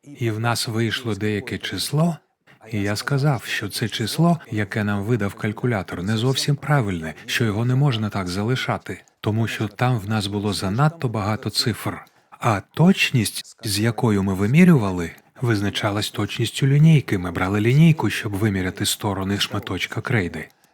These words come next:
Точність вимірювання сторін не така вже й висока.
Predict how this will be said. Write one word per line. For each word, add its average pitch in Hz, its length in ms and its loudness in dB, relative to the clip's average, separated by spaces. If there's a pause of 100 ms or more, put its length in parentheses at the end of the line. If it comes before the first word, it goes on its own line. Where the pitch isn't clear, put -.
Точність 127 520 0
вимірювання 120 540 2
сторін 151 420 4 (200)
не 110 100 0
така 107 320 -2
вже 104 180 0
й 127 40 2
висока. 139 800 -2